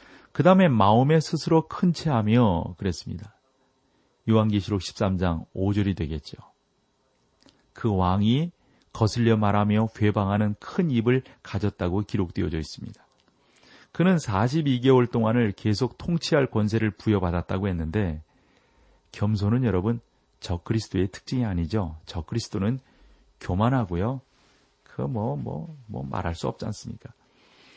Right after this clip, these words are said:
또 세 번째 보면은 그 또 평화한 때에 많은 무리를 멸하며 그랬습니다. 그는 어린 양으로 왔다가 사자가 되어서 퇴진할 것입니다. 그러니까 양의 탈을 쓰고 있다가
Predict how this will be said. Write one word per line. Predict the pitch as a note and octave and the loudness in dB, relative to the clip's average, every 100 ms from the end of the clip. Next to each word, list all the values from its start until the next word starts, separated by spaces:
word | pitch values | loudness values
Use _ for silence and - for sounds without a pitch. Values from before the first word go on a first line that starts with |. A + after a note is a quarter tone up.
| - - _ _ _ | -20 -20 _ _ _
또 | - E3+ | 0 2
세 | F3 D#3 | 4 4
번째 | D3 D3+ D3+ D3 D3 C#3 C3+ | 4 4 4 4 6 4 2
보면은 | C#3+ C#3 D3 D#3+ | 0 0 0 -2
그 | D#3 D3 - | -2 -2 0
또 | E3 F3 F3 _ _ _ _ _ _ _ _ | 0 0 -4 _ _ _ _ _ _ _ _
평화한 | - - A3 A3 G3 F#3 | -8 2 6 6 6 4
때에 | - D#3 D#3 | 2 4 4
많은 | A#2+ F#2+ G#2 C3+ A2+ | 4 4 4 2 2
무리를 | G#2 A2 A#2 | 0 2 2
멸하며 | G2 F2 F#2+ G2+ A2+ F2+ D#2+ | 2 2 2 4 4 4 2
그랬습니다. | F#2 E2 - D#2 D#2+ D2+ _ _ _ _ _ | -2 -4 -6 -8 -8 -14 _ _ _ _ _
그는 | _ A#2 A#2 C3+ - | _ 2 4 2 -2
어린 | G#2+ A#2 B2 | -2 0 2
양으로 | A2+ A2 | 2 2
왔다가 | G2 F#2 F#2 F#2+ A2 | 2 0 0 0 -2
사자가 | - F#2+ F#2+ A2 G#2 | -2 -2 0 0 0
되어서 | G2 F2+ E2 A#2 A2 - _ _ | 2 0 2 0 0 -4 _ _
퇴진할 | - E3+ D3+ C3+ A2 | -6 -4 0 0 -2
것입니다. | F2 - E2+ F2+ - _ | -6 -8 -10 -10 -16 _
그러니까 | - A#2 A#2 C#3+ C#3 - - _ _ G2 | -6 -6 -2 -2 -4 -12 -20 _ _ -4
양의 | F2+ G#2+ B2 - | 0 0 0 -2
탈을 | - D3 C#3+ | -4 -2 0
쓰고 | C3+ - D#3+ D#3 E3+ G3 G3 | -2 -6 -6 2 2 2 0
있다가 | - A#2+ A2+ A2 A2+ F3+ | -4 -4 -2 0 0 -2